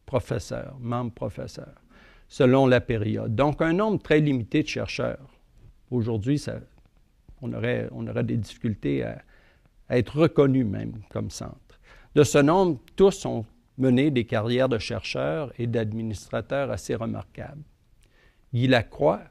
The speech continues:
le premier secrétaire général, est devenu directeur adjoint de l'École des gradués de l'Université Laval. André Cardinal, le second secrétaire général, est devenu doyen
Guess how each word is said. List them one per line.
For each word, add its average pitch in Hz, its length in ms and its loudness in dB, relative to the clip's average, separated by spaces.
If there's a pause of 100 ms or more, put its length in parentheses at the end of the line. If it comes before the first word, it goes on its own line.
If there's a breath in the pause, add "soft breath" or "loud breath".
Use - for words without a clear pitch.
(460)
le 110 240 -4
premier 123 420 -2
secrétaire 120 540 -2
général, 120 560 -2
est 120 100 2
devenu 117 380 -2
directeur 113 500 -4
adjoint 120 380 -4
de 127 60 0
l'École 120 320 -2
des 120 100 -2
gradués 113 500 -4
de 117 80 -4
l'Université 107 600 -8
Laval. 110 280 -14 (720 soft breath)
André 120 340 4
Cardinal, 139 720 2
le 117 80 0
second 135 500 2
secrétaire 123 560 -2
général, 127 520 0
est 120 80 2
devenu 123 400 0
doyen 139 540 4